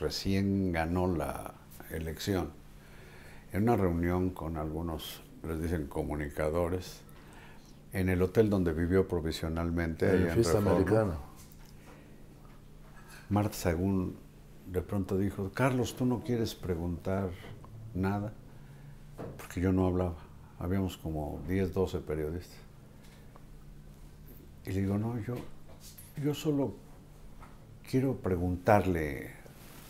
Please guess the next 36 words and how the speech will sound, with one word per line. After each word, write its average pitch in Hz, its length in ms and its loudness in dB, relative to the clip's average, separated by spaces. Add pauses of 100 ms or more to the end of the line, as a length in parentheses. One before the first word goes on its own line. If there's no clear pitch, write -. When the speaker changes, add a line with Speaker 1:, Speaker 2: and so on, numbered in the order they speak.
(440)
Speaker 1:
don 82 240 2
Vicente". 92 540 4
"¿Cómo 120 260 12
don 90 220 6
Vicente 104 500 8
si 95 160 2
nos 90 220 4
hablamos 95 420 6
de 85 100 6
tú?". 98 220 0 (140)
"No, 78 380 -2 (920)
usted 90 380 6
ganó 104 360 10
la 98 100 10
elección, 85 760 2
va 73 60 8
a - 20 8
ser 76 200 2
preside-, - 580 -4
ya 95 160 10
es - 160 8
presidente 85 580 2
Speaker 2:
Ujú. 87 100 8
Speaker 1:
electo 95 200 4
de 76 100 4
México 98 640 0
y 95 240 2
cuando 92 320 4
menos 110 220 4
durante 82 280 2
seis 104 280 4
años 104 240 2
le 85 80 2
hablaré 76 320 2
de 76 120 0
usted". 110 360 2